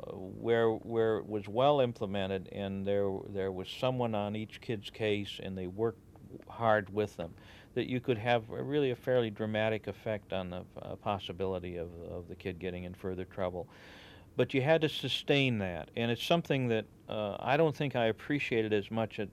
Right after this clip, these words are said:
at that time as I do now, 'cause I work now with, uh, with young and older, uh, adolescent and older, uh, sex offenders and kids involved in violence. And it's very clear that with a lot of the more serious,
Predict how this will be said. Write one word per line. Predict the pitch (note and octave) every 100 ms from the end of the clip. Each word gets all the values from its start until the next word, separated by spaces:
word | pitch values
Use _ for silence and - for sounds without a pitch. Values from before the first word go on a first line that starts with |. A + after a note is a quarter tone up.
| -
at | G#2 -
that | A2 G#2+
time | - A#2 A2+ G#2
as | F#2+ F#2+
I | G2
do | G#2+ G2+
now, | G2 G#2 G2+ F#2
'cause | - F#2
I | F#2+
work | G2+ F#2+ -
now | G2+ G2
with, | F#2 - F2
uh, | F2 E2 -
with | G2 F2+ -
young | G2 G2 F#2+ F#2
and | F2 E2+
older, | E2 G2 G2 F#2 F2+ E2+
uh, | F2 E2+ - F#2+
adolescent | F#2+ F#2+ F#2+ F#2+ F2
and |
older, | F2 F#2+ F#2+ F2+ F2+
uh, | E2+ D#2+
sex | - A2+ -
offenders | G2 - F2+ F2 F2+
and | F#2 F2+
kids | G#2 F2+
involved | F2+ E2+ F#2 F2
in | F2
violence. | F2+ G2+ F#2+ F2+ - - - - - - - - -
And | A#2+ A#2+
it's | -
very | D3 F3+ G3 F3+
clear | - E3 D#3 C3+ B2
that | A#2+ A#2 - -
with | B2+ B2+
a | B2
lot | C3+ D3+ E3
of | C#3+ B2
the | A#2
more | A#2+ B2+ C3 A#2+
serious, | - E3+ E3+ D3+ A#2+